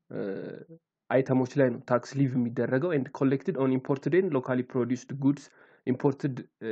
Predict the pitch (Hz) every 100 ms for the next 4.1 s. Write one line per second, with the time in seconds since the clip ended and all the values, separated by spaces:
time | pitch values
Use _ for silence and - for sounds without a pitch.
0 | 110 110 113 123 120 127 143 269 - -
1 | - 120 120 127 143 127 127 123 117 131
2 | 123 113 113 120 113 110 117 117 107 123
3 | 120 139 196 - _ _ _ - 143 -
4 | 202